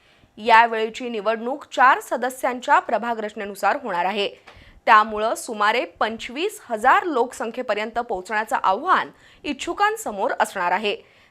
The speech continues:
त्यातून उमेदवारांचा निवडणूक खर्चही वाढणार आहे. दुसरीकडं तगडे उमेदवार शोधण्यासाठी महायुती आणि महाआघाडीच्या नेत्यांना कसरत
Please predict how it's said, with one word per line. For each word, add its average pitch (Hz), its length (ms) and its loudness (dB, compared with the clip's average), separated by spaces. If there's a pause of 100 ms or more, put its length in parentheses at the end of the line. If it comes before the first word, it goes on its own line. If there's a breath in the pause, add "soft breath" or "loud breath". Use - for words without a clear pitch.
(120 soft breath)
त्यातून 226 400 4 (100)
उमेदवारांचा 233 760 0
निवडणूक 220 600 -4
खर्चही 269 480 0
वाढणार 190 380 0
आहे. 185 120 0 (460 soft breath)
दुसरीकडं 370 580 -2 (180)
तगडे 269 320 2
उमेदवार 294 580 2
शोधण्यासाठी 240 880 -2 (380 soft breath)
महायुती 330 680 0
आणि 302 340 -2
महाआघाडीच्या 247 840 0
नेत्यांना 214 520 0
कसरत 233 420 -4